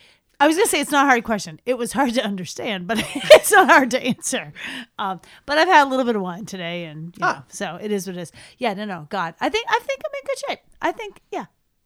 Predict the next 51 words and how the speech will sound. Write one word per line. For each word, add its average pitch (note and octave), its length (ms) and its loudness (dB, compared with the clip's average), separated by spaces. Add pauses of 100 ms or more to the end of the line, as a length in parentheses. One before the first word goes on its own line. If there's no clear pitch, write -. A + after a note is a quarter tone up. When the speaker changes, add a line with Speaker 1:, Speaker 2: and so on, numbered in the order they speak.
(120)
Speaker 1:
I'm - 120 -12
good. F#3+ 100 -6
Speaker 2:
You G#3 40 -6
feel G#3+ 220 -4
like F#3+ 160 -6
you're E3 140 -8
living D3 260 -12
a D#3 60 -10
godly C3+ 340 -8
life, F#3 260 -10
and C#3 120 -10
you're C#3 80 -8
good D#3 100 -8
to F3 80 -8
go. E3 340 -4
Speaker 1:
I A#3 100 2
do. C#4+ 420 4
I C4 100 -2
can't - 360 -10
say F#4+ 200 -4
that C#4+ 160 -4
I, G3+ 300 -4
like, G3 320 -10 (440)
I F3+ 60 -12
know F#3 240 -8
the G3 80 -8
Bible C4+ 340 -4
inside C#4 340 -6
and C4+ 120 -8
out. C#4+ 260 -12
Sorry, F3 340 -10
Mom. E3 340 -8 (360)
Um, A#3 380 0 (100)
but A#3 520 0
I C4+ 80 -10
feel G4 280 -6
like E4 320 -4
I A#3+ 100 -14
got C4 200 -14
the A3 80 -10
general A3 320 -6
principles B3+ 480 -10
of C#4 160 -8
it, C#4+ 140 -12
and G3+ 100 -12
I F#3 40 -10
think F#3 180 -10
I'm F#3 80 -6
in E3+ 80 -8
good D#3 180 -14
shape. D3 160 -16